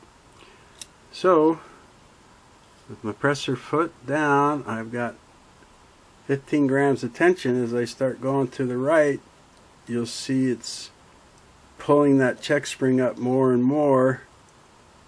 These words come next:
and I can start pulling the thread more.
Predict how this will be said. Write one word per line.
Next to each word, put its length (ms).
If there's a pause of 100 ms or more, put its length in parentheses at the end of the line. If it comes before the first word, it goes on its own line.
(260)
and 320
I 160
can 160
start 400
pulling 380
the 80
thread 680 (840)
more. 640